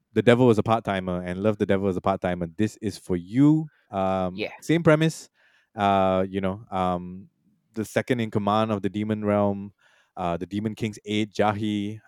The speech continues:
Speaker 1: um, gets transported to modern day world, and he has to kind of figure out what the hell is going on. Uh, you know, and so
Speaker 2: Mm.
Speaker 1: she works part-time to pay for her living expenses, uh, and so on and so forth. It's been really funny. Uh, it's just, you know, like, a bit of a gender swap from, from, um,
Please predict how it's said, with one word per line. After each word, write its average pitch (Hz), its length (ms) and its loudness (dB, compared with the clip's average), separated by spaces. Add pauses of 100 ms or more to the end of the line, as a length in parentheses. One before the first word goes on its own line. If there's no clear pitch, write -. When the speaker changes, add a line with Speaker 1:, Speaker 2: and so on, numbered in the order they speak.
(100)
Speaker 1:
um, 92 500 -6 (120)
gets 117 160 -8
transported 113 580 -4
to 143 320 -8
modern 117 240 -4
day 131 140 -6
world, 135 300 -4
and 127 100 -12
he 120 100 -8
has 123 180 -4
to 127 120 -8
kind 131 160 -8
of - 80 -12
figure 113 180 -4
out 123 140 -4
what 113 120 -4
the - 60 -14
hell 117 180 -6
is 104 80 -8
going 120 220 -4
on. 107 180 -6 (560)
Uh, 98 400 2
you 98 100 0
know, 98 140 0
and 98 160 -2
so 110 100 0
Speaker 2:
Mm. 101 60 0
Speaker 1:
she - 80 -2
works 113 180 2
part-time 117 400 0
to 117 80 -8
pay 113 140 0
for 107 160 0
her 101 40 2
living 104 240 -2
expenses, 98 640 -6
uh, 87 320 -8
and 92 140 -10
so 98 140 -4
on 90 100 -4
and 82 100 -6
so 113 140 4
forth. 113 340 6 (300)
It's - 140 -10
been 151 120 2
really 95 220 -2
funny. 82 380 -10 (160)
Uh, 92 340 -2
it's 101 180 -8
just, 113 240 -2
you 104 120 -2
know, 101 300 0
like, 101 160 -6 (100)
a 117 40 -6
bit 107 140 4
of 98 60 2
a 98 80 2
gender 92 260 -4
swap 90 300 -6
from, 87 260 -16 (460)
from, 90 340 0
um, 82 540 -6